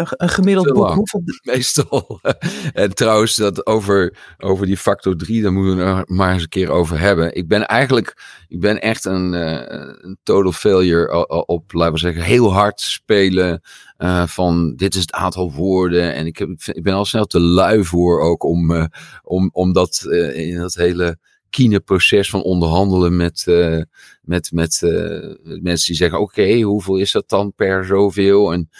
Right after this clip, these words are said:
Speaker 2: ja, meestal is het ook wel dat, dat op de prijs al zo wordt, eh,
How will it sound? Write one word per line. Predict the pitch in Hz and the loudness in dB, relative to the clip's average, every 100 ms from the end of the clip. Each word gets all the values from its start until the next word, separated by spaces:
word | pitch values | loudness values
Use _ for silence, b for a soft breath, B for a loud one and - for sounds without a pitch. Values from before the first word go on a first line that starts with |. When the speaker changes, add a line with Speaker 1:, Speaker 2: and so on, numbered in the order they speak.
| B B B B _ | B B B B _
Speaker 2:
ja, | 80 | -12
meestal | 82 87 - 82 | -8 -4 0 0
is | 82 - | 0 -2
het | - | -6
ook | 85 - | -10 -2
wel | 85 | -2
dat, | 80 82 _ | 0 -2 _
dat | 87 - - | -12 -12 -12
op | - - | -12 -10
de | - | -8
prijs | - 95 90 | 0 2 2
al | 92 | 0
zo | 80 92 104 | 2 2 2
wordt, | 92 90 - 98 | 2 -2 -2 -2
eh, | 90 87 82 | 0 0 0